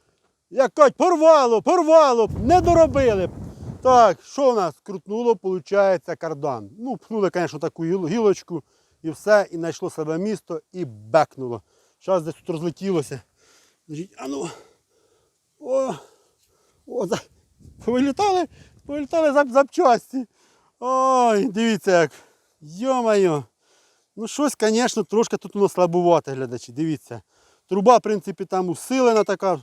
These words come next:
здорова, все. А гучок, получається, на С Г хрестовинку. Треба буде переробляти і ставити на газоновську, щоб було міц-, міцненько. Ну, тіла тут, дивіться, зовсім.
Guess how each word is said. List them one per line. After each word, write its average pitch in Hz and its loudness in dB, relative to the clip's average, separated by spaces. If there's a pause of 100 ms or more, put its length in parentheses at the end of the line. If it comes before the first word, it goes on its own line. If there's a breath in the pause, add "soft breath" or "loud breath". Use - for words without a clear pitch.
(140)
здорова, 196 0
все. 220 0 (500)
А 156 0
гучок, 175 -4
получається, 185 0
на 160 0 (480)
С - -12
Г 165 0
хрестовинку. 143 -6 (240)
Треба 160 0
буде 156 -2
переробляти 156 0 (420)
і 127 -18
ставити 165 -4
на 147 -2
газоновську, 147 -2
щоб 135 -16
було 160 -4
міц-, 160 -8
міцненько. 135 -6 (440 soft breath)
Ну, 233 -4
тіла 240 0
тут, 175 -12
дивіться, 160 -6
зовсім. 147 -4